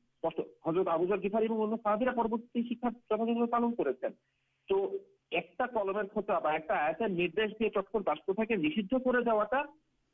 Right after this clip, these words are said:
কিন্তু মানে মূল যে উদ্দেশ্য ছিল তাদেরকে দাসত্ব থেকে মুক্ত করা, সেটা কিন্তু সফল হতো না। এই জন্য ইসলাম step by step, ধাপে ধাপে এমন সব নির্দেশ দিয়েছে যার ফলে অচিরেই বা কিছুদিনের মধ্যে দাস প্রথার যেই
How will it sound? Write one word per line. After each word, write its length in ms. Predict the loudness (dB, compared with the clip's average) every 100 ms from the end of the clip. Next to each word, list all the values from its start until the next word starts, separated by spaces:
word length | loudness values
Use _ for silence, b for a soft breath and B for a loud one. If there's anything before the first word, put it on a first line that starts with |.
| _
কিন্তু 220 | -2 2
মানে 220 | 2 2 -2 -8
মূল 380 | 0 2 2 4
যে 80 |
উদ্দেশ্য 500 | 2 2 0 0 -2
ছিল 300 | -2 0 2 4 2 -4 _ _
তাদেরকে 440 | 0 0 0 0 0 -4 -2 0
দাসত্ব 340 | 0 -2 -2 0
থেকে 140 | 0
মুক্ত 220 | 0 -2
করা, 220 | 0 0
সেটা 220 | 0 0 0
কিন্তু 320 | 0 0 -2 -6 _ -6
সফল 260 | -2 0 0
হতো 220 | 0 0
না। 140 | 0 -2
এই 140 | -2 0
জন্য 340 | 2 0 0 -2
ইসলাম 300 | -2 0 -2
step 320 | -2 -4 -2
by 160 | -4
step, 240 | -4 -4 -6 -6
ধাপে 200 | -4 -2
ধাপে 300 | -2 -2 -4 -4
এমন 220 | -4 -2
সব 160 | -2 -2
নির্দেশ 360 | -2 0 -2
দিয়েছে 320 | 0 0 0 -6 -8 _ _
যার 140 | -2 -2
ফলে 260 | 0 -2 -2 -12 _ _ _
অচিরেই 480 | -2 0 2 2 0 -6 _ _ _ _ _
বা 80 | -2
কিছুদিনের 420 | 0 0 0 2
মধ্যে 260 | 2 0 0
দাস 220 | 0 -2 -2
প্রথার 340 | -2 0 0
যেই 280 | 2 2